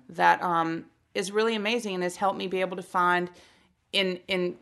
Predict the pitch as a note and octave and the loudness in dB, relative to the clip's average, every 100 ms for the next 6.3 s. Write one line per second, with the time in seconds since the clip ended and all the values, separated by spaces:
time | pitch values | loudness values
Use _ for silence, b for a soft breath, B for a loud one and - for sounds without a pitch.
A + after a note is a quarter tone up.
0 | - C3+ G3 F3 F3+ F3 F3 F3 - G#3+ | -18 -10 -2 0 2 4 4 2 -2 0
1 | F3+ E3+ F3 E3+ - - F#3 E3+ F3+ F3+ | 0 2 2 2 -2 -8 -6 -6 -2 -2
2 | F#3 G3+ F#3+ F3+ E3 F3+ F3 E3 F3 F3 | -2 -6 -6 -6 -4 -4 -4 -4 -6 -4
3 | F#3 E3+ E3 E3+ F3 F#3 F#3 - E3 E3 | -2 0 -2 -4 -6 -8 -8 -4 -2 -2
4 | E3 E3 D#3+ E3 F#3 E3+ F3 - D#3+ D#3 | -4 -6 -6 -6 -8 -8 -8 -6 -4 -4
5 | D#3 E3 D#3 D3+ B B B B B F3+ | -4 -6 -8 -8 B B B B B -8
6 | D#3+ D#3 D#3 | -4 -4 -6